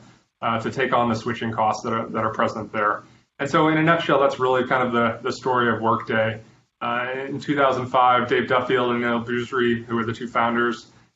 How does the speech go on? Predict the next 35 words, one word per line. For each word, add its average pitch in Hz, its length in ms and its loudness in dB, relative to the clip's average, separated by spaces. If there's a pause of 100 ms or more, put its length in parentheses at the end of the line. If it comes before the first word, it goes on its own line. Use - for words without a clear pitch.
uh, 120 100 -2
they 123 140 -2
had 120 140 -4
just - 320 -8
kind 127 120 -2
of 117 100 -2
reluctantly 120 540 -2
left 113 320 -2
PeopleSoft, 127 760 -2 (100)
uh, 117 220 -4
which 117 160 -6
was 113 140 -8
also 117 320 -2
an 120 100 -4
E 120 80 -4
R 120 180 0
P 120 140 -6
provider, 117 580 0 (320)
uh, 117 40 -6
after 117 260 0
they 117 120 0
got 113 220 2
bought 113 220 2
out 113 240 4
in 113 80 0
a, 110 260 -2
a 120 100 2
hostile 117 380 4
acquisition 117 560 0
by 113 140 4
Oracle 120 460 0
for 123 120 -2
ten 117 220 0
billion 113 280 0
dollars. 127 540 2